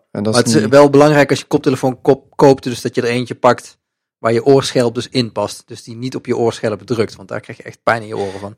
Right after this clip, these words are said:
Speaker 1: Nee, en niet op de buitenkant van je oorschelp, maar dus ook niet vanuit de binnenkant op je oorschelp, want dat doet dat ding,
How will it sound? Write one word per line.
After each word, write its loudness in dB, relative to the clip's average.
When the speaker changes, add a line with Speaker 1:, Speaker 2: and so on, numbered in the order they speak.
Speaker 1:
Nee, 0
en -4
niet 0
op 0
de 2
buitenkant 4
van 0
je -2
oorschelp, 0
maar -2
dus -2
ook 2
niet 2
vanuit 4
de 2
binnenkant 4
op -4
je -2
oorschelp, -4
want -4
dat -2
doet -4
dat -2
ding, -4